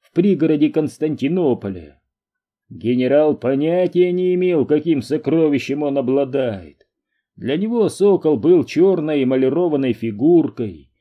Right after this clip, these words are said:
и только... Но из-за своей строптивости, естественной строптивости русского генерала,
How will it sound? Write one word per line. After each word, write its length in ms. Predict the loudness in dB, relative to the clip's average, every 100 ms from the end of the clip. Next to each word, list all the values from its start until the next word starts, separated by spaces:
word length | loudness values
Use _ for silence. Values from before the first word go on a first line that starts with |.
| _ _
и 200 | -4 -4
только... 920 | -2 0 2 0 -2 -4 -8 -10 -18 _ _ _ _ _ _ _
Но 340 | -14 -6 -2 2
из-за 320 | 2 0 -4
своей 460 | -4 -2 2 4 2
строптивости, 1400 | -2 -6 -6 -2 0 2 2 -2 -8 -4 -2 -2 -6 _ _ _
естественной 1000 | -10 -8 -8 -6 0 2 2 -2 -2 -2
строптивости 840 | -4 -4 -4 -2 -4 2 0 2 4
русского 480 | 4 2 -2 -2
генерала, 720 | -2 -2 0 0 -2 -4 -16